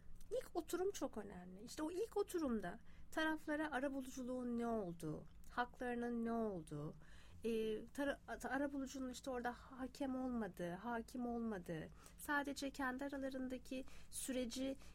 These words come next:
yönetmek konusunda orada yetkili olduğu,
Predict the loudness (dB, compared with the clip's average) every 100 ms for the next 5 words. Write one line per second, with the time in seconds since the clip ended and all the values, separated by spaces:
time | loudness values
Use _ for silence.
0 | -6 4 6 6 2 0 0 0 -2 -2
1 | -2 -2 2 2 4 2 2 0 -2 0
2 | 4 4 4 0 -2 -4